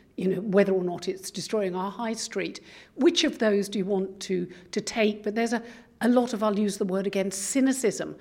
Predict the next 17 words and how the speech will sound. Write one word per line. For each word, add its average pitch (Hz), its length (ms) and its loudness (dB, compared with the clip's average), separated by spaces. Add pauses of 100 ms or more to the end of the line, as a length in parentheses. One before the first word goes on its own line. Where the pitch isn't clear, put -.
(240)
about 180 300 -2
these 180 220 -4
corporate 196 420 0
values, 180 420 2
because 196 300 -2
they 202 180 2
profess 214 640 -4 (260)
to 220 60 -6
be 196 140 0
one 190 320 2
thing, 185 400 -6 (300)
and 185 120 -4
then, 190 280 0
whoops, - 460 2 (360)
they're 190 180 -2
actually 190 320 -4
another. 170 400 -10